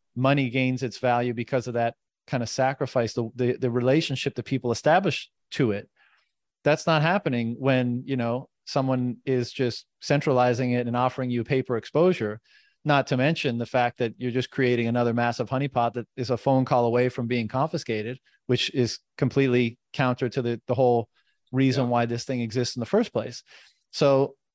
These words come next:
Speaker 1: but th-, I mean, that's, that's why I have so much hope, because it's such a compelling, it's an offer you can't refuse, and it's available to everybody. So when you have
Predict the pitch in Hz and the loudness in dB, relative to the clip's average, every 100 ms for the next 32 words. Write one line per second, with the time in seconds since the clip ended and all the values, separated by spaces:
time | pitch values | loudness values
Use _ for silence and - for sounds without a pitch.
0 | _ _ - 151 175 - 160 156 165 185 | _ _ 2 2 2 -2 0 2 2 2
1 | - - _ _ _ _ _ _ _ _ | -2 -14 _ _ _ _ _ _ _ _
2 | _ _ _ _ - - 160 160 175 139 | _ _ _ _ -20 0 0 4 4 6
3 | 139 123 135 110 - 131 123 - 110 - | 4 2 -2 -2 -2 0 0 -2 -6 -2
4 | 117 107 - _ _ _ - 123 - 156 | -2 -2 -8 _ _ _ -8 -6 0 0
5 | 156 160 156 127 143 143 131 131 139 165 | 0 0 0 2 4 4 2 0 2 2
6 | - 175 151 170 165 143 - 147 185 208 | 2 0 0 0 -2 -4 -2 0 0 -2
7 | - 131 123 120 120 120 135 139 131 131 | -6 -4 -2 -2 -2 2 4 4 2 0
8 | 127 127 107 101 117 - 139 123 117 - | 0 0 -2 -6 -10 -4 2 4 2 -2
9 | _ _ _ - 135 135 139 160 170 147 | _ _ _ -2 0 4 4 4 4 -2